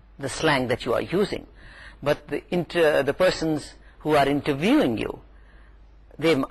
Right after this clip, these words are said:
uh, they might be old-fashioned, and they might not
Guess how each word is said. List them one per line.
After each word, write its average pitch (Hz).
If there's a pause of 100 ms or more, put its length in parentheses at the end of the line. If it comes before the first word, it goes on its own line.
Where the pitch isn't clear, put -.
uh, -
they 139
might 123
be 139
old-fashioned, 135 (380)
and 170
they 175
might 185
not 233